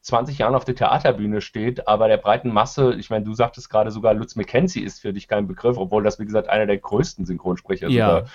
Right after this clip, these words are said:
Speaker 1: ist. Äh, und wie gesagt, bei Theaterschauspielern ist es ja nochmal was ganz anderes. Die kennen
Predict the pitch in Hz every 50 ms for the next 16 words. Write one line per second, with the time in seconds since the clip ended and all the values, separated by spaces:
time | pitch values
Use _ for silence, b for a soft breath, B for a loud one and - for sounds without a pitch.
0 | B B B _ - 120 143 143 143 B B B B B B B - 120 120 120
1 | 120 120 - 135 123 120 120 127 131 131 120 110 - 117 - 98 113 147 - 202
2 | 147 131 - - 110 107 107 - - - 95 85 85 80 87 92 90 - - -
3 | - - - - - 160 180 151 117 95 92 90 - - 92 82 82 - 92 95
4 | 92 90 - - 98 - - 104 117 123 123 123 123